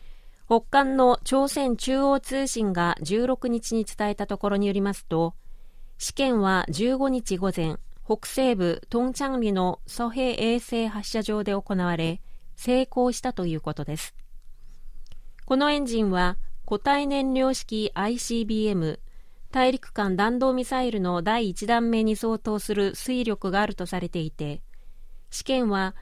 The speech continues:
新型アイシービーエムの開発に向けたものとみられています。朝鮮中央通信は、今回の試験により、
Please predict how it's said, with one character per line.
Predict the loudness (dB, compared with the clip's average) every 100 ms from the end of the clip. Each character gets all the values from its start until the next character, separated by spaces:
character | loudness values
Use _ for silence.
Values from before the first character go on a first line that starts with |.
| -12
新 | -6 -4 -2
型 | -2 0
ア | 0
イ | 0
シ | -2 -2
ー |
ビ | 0 0
ー |
エ | 0
ム | 0
の | 0 -2
開 | -2 -2
発 | -2 -2
に | 0
向 | 0
け | -2
た | -2 0
も | 2
の | 0
と | 0 0
み |
ら | 0
れ | -2
て | -2 -4
い | -4
ま | -6
す。 | -8 -14 -14 -16 -14 -14 -12 -12 -14 -14 -14 -12 -12 -12 -12
朝 | -2 0 2
鮮 | 0 0 -2
中 | 0 2
央 | 2 0
通 | -2 -4
信 | -2 0 2
は、 | 0 -2 -6 -16 -16 -16 -12 0
今 | 2 2
回 | 2 4
の | 2
試 | 0
験 | -2 0 2
に | 2
よ | 2
り、 | 2 0